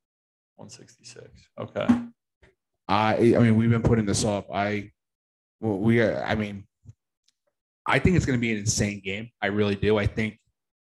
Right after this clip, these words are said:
Speaker 2: I, I think
Speaker 1: Insane in terms of what? Offense?
Speaker 2: Like, I'm not gonna wanna take, like, I real-, I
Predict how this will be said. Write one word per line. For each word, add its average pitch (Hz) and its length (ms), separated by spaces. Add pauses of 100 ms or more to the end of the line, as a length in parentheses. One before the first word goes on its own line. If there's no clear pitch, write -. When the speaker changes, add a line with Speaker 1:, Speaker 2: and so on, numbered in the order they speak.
(280)
Speaker 2:
I, 110 60
I - 40
think 117 160
Speaker 1:
Insane 127 560
in 113 100
terms 110 320
of 101 140
what? 98 460 (320)
Offense? 170 840 (440)
Speaker 2:
Like, 110 160
I'm 113 260
not 110 240
gonna 107 140
wanna 107 220
take, 113 200
like, 120 200
I 113 260
real-, 120 160
I 113 260